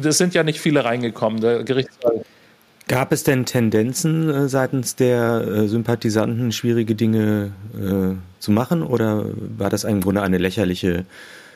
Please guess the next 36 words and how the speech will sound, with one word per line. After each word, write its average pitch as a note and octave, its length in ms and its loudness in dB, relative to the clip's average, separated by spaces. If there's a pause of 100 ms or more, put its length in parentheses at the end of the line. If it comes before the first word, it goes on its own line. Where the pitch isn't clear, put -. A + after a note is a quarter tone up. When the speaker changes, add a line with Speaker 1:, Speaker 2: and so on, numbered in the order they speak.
(140)
Speaker 1:
Ja, C3 160 2 (140)
also B2 240 2
ga-, F2 40 0
Speaker 2:
Demonstration E2+ 300 2
Speaker 1:
ganz E2+ 180 2
Speaker 2:
der E2+ 100 0
Speaker 1:
klar, B2 360 2
ganz D3 240 -2
klar, C3 180 2
da C3 80 2
muss D#3+ 140 0
Speaker 2:
Ja. E3+ 60 0
Speaker 1:
man C#3+ 100 2
gar C#3+ 80 0
nicht - 160 -4
drum C3+ 140 0
rumreden, C#3 600 0
äh, B2 240 2
komplett C#3+ 400 -2
lächerlich. E3 640 -2
Es B2 180 -2
gab C#3+ 280 0
hier, C3 560 2 (100)
äh, A#2+ 180 2
die A#2 120 -8
ganz D3+ 300 0
normalen C3 400 0
Menschen, D3+ 380 -2
die C3+ 100 0
man C3+ 180 0
sieht, C#3 260 -4
wenn B2 80 2
man B2+ 140 0
zum A#2+ 160 -4
Einkaufen E3 500 -2
geht, D3 300 -2